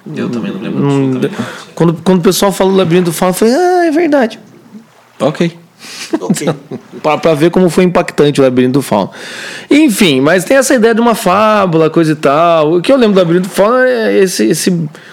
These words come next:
Speaker 2: universo meio fantasioso. Então vamos ver uma fábula. E aí você vai assistir a fábula e, e,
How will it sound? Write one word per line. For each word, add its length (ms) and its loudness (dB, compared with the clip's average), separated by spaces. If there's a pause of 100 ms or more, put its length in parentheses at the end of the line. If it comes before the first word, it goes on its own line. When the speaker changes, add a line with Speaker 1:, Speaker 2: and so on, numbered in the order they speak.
(160)
Speaker 2:
universo 840 2
meio 160 2
fantasioso. 800 0
Então 160 -2
vamos 220 0
ver 120 4
uma 140 2
fábula. 500 0 (480)
E 120 2
aí 180 4
você 300 0
vai 140 0
assistir 240 -2
a 40 -2
fábula 460 -2
e, 100 -2 (480)
e, 480 0